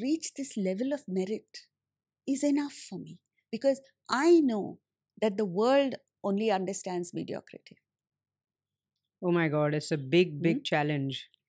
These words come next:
Speaker 1: You go above mediocrity, people don't understand. So they treat you like any ordinary person.
Speaker 2: Yeah. Excellence is not recognized.
Speaker 1: So you know that,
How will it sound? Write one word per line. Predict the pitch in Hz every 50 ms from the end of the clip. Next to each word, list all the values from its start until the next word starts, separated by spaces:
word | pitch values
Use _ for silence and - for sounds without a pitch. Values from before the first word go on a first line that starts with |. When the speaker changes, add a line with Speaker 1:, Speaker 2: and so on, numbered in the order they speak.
| _ _ _ _ _ _ -
Speaker 1:
You | 220 277 294
go | 240 214 233 285 302 294 - -
above | 220 220 208 233 240 262 262 247
mediocrity, | 233 254 254 214 247 247 247 247 240 233 233 233 269 285 302 - _ _ _ _ _ _ _ _ _ _ _ _ _ _ _ _ _ _ _ _ _ _ - - _ _ _ _
people | 220 220 - 269 254
don't | - 233 254 247
understand. | 220 214 220 240 254 - - - 262 262 233 214 _ _ _ _ _ _ _ _ _ _ _ _ _ _ _ _ _ _ _ _ _ _ _
So | - - - 226
they | 208 262
treat | 247 262 - - 240 226 226 -
you | 269 277
like | 269 269 277 269 240
any | 220 233 254 269
ordinary | 262 240 240 254 262 269 269 269 - -
person. | _ - - 269 - - - - _ _ _ _ _ _ _ _ _ _ _ _ _ _ _ _ _ _ _ _ _ _ _ _ _ _ _ _ _ _ _ _ _ -
Speaker 2:
Yeah. | 180 165 160 151 147 151 139 - _ _ _ _ -
Excellence | - 202 214 - 247 240 240 240 226
is | 226 220
not | 202 190 185 185 170
recognized. | 175 165 147 165 160 165 156 147 139 139 139 - - _ _ _ _ _ _ _ _ _ _ _ _ _
Speaker 1:
So | - - - 320 339 370
you | 359 349 349 370 349 330 294
know | 269 240 262 311 381 427 381
that, | 311 254 - -